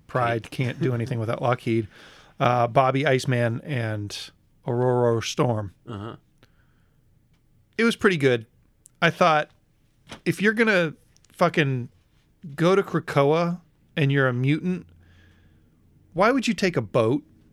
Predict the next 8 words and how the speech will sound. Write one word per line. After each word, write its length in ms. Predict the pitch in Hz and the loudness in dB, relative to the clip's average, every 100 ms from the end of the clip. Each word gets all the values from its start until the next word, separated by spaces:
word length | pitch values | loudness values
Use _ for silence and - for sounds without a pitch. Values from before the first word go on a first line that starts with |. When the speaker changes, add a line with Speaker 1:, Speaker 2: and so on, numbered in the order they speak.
| _ _ _ - - - - - - | _ _ _ -20 -20 -20 -20 -20 -6
Speaker 1:
Because 260 | - 175 170 | 0 0 2
A, 200 | 214 190 | 0 2
how 200 | 156 214 | 2 2
would 140 | 214 | 2
you 80 | 208 | -2
find 400 | 180 147 139 135 | 0 0 2 2
it, 220 | 135 - _ _ _ _ _ _ | 0 -2 _ _ _ _ _ _
really? 580 | 147 147 147 127 127 123 | 0 2 4 2 0 -4